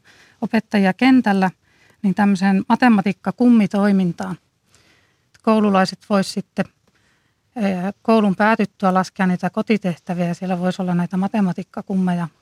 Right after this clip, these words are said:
auttamassa heitä tehtävissä. Kaikilla lapsilla ei ole kotona saatavilla sitä apua, mitä matematiikan opiskelu vaatii. Olen kokenut hyvin, että lukiolaisille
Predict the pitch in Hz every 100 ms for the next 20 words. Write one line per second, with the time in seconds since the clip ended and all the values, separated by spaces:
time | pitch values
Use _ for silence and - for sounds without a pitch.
0 | _ - 208 - 190 175 - 185 175 175
1 | 175 _ _ - 226 - 214 196 - 202
2 | - _ _ _ _ _ _ - 226 220
3 | 208 190 220 - - 190 190 196 190 180
4 | 208 - 190 170 196 185 180 170 170 170
5 | 190 175 170 - _ _ _ - 202 202
6 | 175 165 - 196 190 180 190 196 175 190
7 | 202 196 208 - 202 185 165 _ _ 214
8 | 208 196 180 202 202 _ _ _ _ _
9 | _ - - _ _ _ _ _ _ _
10 | - 254 302 285 277 262 220 233 233 214
11 | - 220 226 233 214 190 185 180